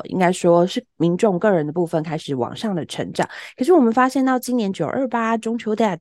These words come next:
假期的这个连假的假期，其实有一些国旅的住房率比较不如预期。其实我很好奇耶，会不会其实是，呃，当大家都可以出国之后，有一些原本比如说在，呃，观-，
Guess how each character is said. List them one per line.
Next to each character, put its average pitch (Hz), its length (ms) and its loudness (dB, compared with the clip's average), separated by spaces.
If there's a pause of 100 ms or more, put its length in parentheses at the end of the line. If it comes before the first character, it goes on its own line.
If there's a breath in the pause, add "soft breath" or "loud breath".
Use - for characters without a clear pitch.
(120)
假 262 380 2
期 - 160 -12
的 147 80 -4
这 202 100 -4
个 165 260 2 (280 loud breath)
连 160 260 2
假 247 220 0
的 156 40 0
假 160 280 -2
期， - 240 -8
其 165 120 -10
实 190 180 0
有 165 180 4
一 - 20 -2
些 240 260 2
国 202 200 -2
旅 226 100 0
的 160 80 0
住 269 220 -4
房 170 240 -2
率 214 80 2
比 151 120 -6
较 190 120 2
不 240 120 -2
如 175 200 0
预 214 180 -2
期。 - 320 -10 (260 loud breath)
其 - 120 0
实 - 20 6
我 370 80 4
很 220 160 4
好 233 220 2
奇 185 220 -4
耶， 156 100 2
会 233 120 -2
不 240 40 -6
会 254 120 2
其 208 200 -12
实 156 180 -6
是， 196 320 2 (220 loud breath)
呃， 139 220 -2
当 214 180 0
大 220 120 4
家 202 140 4
都 190 100 2
可 196 200 -4
以 - 40 -6
出 - 160 -2
国 156 200 0
之 - 200 -2
后， 147 300 2
有 151 160 2
一 220 60 -2
些 277 200 0
原 185 240 4
本 165 220 2
比 - 60 -6
如 120 80 -4
说 170 180 -2
在， 180 220 4 (320 loud breath)
呃， 98 480 -6
观-， - 180 0